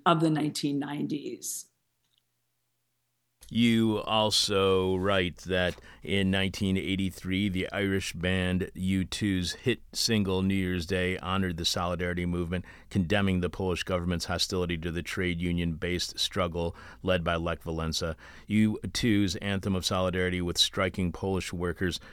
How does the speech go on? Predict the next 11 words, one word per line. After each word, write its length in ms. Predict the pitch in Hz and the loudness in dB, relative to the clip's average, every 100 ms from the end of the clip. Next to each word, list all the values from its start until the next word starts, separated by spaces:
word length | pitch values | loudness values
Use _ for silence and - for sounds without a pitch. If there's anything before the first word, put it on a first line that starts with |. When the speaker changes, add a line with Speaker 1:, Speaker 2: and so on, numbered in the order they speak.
| - - | -20 -6
Speaker 2:
resonated 600 | 80 104 107 92 80 76 | 0 2 4 2 2 -2
with 180 | 73 76 | -6 -6
labor 420 | 85 87 90 82 | -2 0 0 0
and 180 | 80 78 | -2 0
left 220 | 87 87 | -2 -2
constituencies 800 | - 78 95 90 85 76 87 78 | -4 -4 -4 -2 -4 -2 -4 -2
in 120 | 85 | -2
Mar-, 200 | 85 87 95 | -2 -2 -2
Margaret 360 | 98 92 85 | 0 0 -4
Thatcher's 380 | - 82 - 78 | -4 -4 -4 -6
Britain 380 | 76 104 104 | -2 0 0